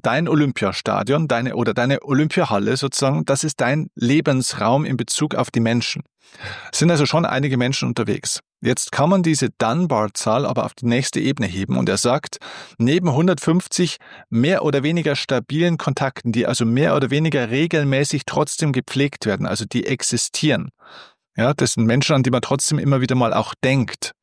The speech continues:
und ab und zu mal in Kontakt ist, ja, also mehr oder weniger stabile Kontakte.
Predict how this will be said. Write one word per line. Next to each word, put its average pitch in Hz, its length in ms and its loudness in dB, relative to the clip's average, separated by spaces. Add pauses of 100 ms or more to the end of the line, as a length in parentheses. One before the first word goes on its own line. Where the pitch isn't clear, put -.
(300)
und 240 160 -16
ab 139 240 0
und 139 100 4
zu - 100 -2
mal 127 120 2
in 117 60 0
Kontakt - 500 -2
ist, - 260 -6
ja, 151 180 2
also - 200 -2
mehr 120 160 2
oder 139 120 0
weniger 131 260 2
stabile 123 380 0
Kontakte. - 580 -4